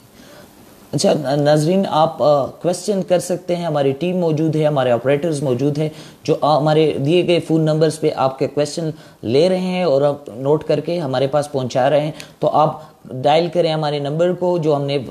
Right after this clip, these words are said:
Facebook page पे announce किया हुआ है और chief minister से आप अपने concern, अपने questions पूछ सकते हैं। Sir, अ, यानी ये बताइएगा कि, अ,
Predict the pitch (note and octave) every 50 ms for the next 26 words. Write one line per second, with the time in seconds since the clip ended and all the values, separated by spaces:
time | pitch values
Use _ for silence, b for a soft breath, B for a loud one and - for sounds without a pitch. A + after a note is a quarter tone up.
0 | - - - A2+ - C#3 C3 B2+ C3+ C3+ - - D3+ D#3 D3+ - D3 C#3 B2+ B2+
1 | C3+ C3+ D3+ D3 - - E3+ D#3+ D#3 D#3 D3+ D3 D3 D3 C#3+ D3 B B B B
2 | B B C3 B2+ - - C#3+ C#3 C#3+ C#3+ C#3 D3+ D3 - F3 F3 D#3+ - F3 -
3 | - - D3 D3 C#3+ - - - C#3 - D3 D#3 D3+ - D3 C#3 C3 A#2 - D#3
4 | E3+ E3+ E3+ E3 G2+ A#2+ - C#3 C3 - - C#3 C#3+ - - D#3+ D#3+ D3 C#3 -
5 | - C#3 C#3 C3 - - B2+ G#2+ - - A#2+ A#2 A#2+ A2+ B B B B B B
6 | B B - A3 - G#3+ G#3+ - - - B2+ C#3+ C#3 C3+ C3 C3+ C3 B2 - -
7 | B B B B B B - D#3+ D#3 E3+ G#3+ G#3+ F#3+ D3 B2 A#2+ G#2 C#3+ E3+ G3+
8 | G#3 G3 F#3 D#3+ - D#3 D3+ D#3+ D#3+ E3+ E3+ D3+ D#3+ D#3+ D#3 D#3 D#3 - D#3 C#3+
9 | C3 -